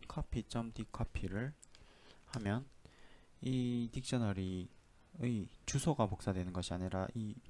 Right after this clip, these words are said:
요소들이 모두 복사가 됩니다. 그래서 딕셔너리 투에 만약에 first name은, name에,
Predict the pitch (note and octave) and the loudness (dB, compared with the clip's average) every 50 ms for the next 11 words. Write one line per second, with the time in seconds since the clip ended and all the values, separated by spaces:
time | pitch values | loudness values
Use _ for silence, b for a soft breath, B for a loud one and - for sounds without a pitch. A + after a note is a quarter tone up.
0 | - - - A#2 C3 - C#3+ A#2 G#2 F#2 F#2+ F2+ F#2 G2+ A2+ - G#2+ F#2 F#2+ F2+ | -12 2 4 4 6 6 6 6 6 4 4 0 2 0 0 2 0 0 0 0
1 | - - G2 F2 F2 - - E2+ E2 D#2 E2 E2+ - - - - G2 F2+ F2+ - | 0 0 0 0 0 0 -4 -6 -6 -4 -6 -6 -6 -6 -6 -4 -4 -4 -2 -2
2 | G2 G#2 B2+ C3+ - B B B B B B B B B B B B - - - | -2 -2 -2 -4 -8 B B B B B B B B B B B B -14 -8 -4
3 | - G2 F#2 F2+ F2 F2 E2+ - - - - C#3 B2 G2 G#2 C3 D3 - - - | -2 0 0 0 -2 -4 -6 -6 -4 -2 0 2 2 2 2 0 -4 -8 -12 -16
4 | - - F#2 F2+ F2+ F2+ F2 - A2 A#2+ C3 C3+ C3 - - - - - - - | -8 -6 -4 -4 -4 -4 -4 -4 -2 -2 -4 -4 -8 -14 -20 -20 -20 -20 -20 -20
5 | - - - - - - - - - - - - - - - - - - - - | -20 -20 -20 -20 -20 -20 -20 -20 -20 -20 -20 -20 -20 -20 -20 -20 -20 -20 -20 -20
6 | - - - - A2+ A2 - - - - - - - - - - - - - - | -20 -10 -6 -6 -4 -4 -6 -10 -12 -12 -10 -10 -8 -8 -10 -12 -12 -14 -16 -20
7 | - - - F#2+ F2+ - F#2+ G2+ A2 B2+ C3+ D#3 E3 - - - - - - - | -16 -10 -8 -8 -8 -8 -8 -6 -4 -6 -6 -6 -10 -16 -20 -20 -20 -20 -20 -20
8 | - - - - - F#2+ F#2 F#2 F#2 G2+ A#2 B2+ C#3+ D3 | -20 -20 -18 -10 -6 -4 -4 -4 -2 -2 -2 -2 -2 -4